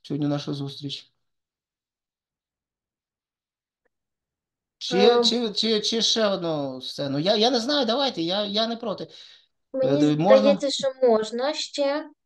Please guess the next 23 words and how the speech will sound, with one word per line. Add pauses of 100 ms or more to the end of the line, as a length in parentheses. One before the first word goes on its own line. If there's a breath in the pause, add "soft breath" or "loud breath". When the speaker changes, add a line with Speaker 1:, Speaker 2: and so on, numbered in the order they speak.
(120)
Speaker 2:
е,
якщо
ви, (320)
е, (220)
можете (120)
продовжити,
то
ми
Speaker 1:
Я
Speaker 2:
можемо
Speaker 1:
можу
Speaker 2:
взяти
ще
Speaker 1:
продовжити,
Speaker 2:
одне.
Speaker 1:
да. (180)
Якщо,
як,
як
ви,
як
ви,
е,